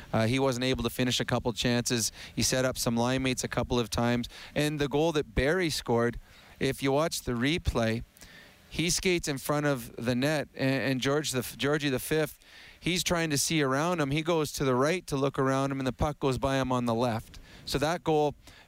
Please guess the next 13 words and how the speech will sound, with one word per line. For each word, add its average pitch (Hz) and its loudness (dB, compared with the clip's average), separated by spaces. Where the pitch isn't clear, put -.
b-, 165 0
it 160 2
wasn't 175 2
a 120 0
bomb 143 0
by 135 0
Barry, 123 2
but 123 -2
he 160 0
put 175 2
it 165 0
on 151 0
net, 135 0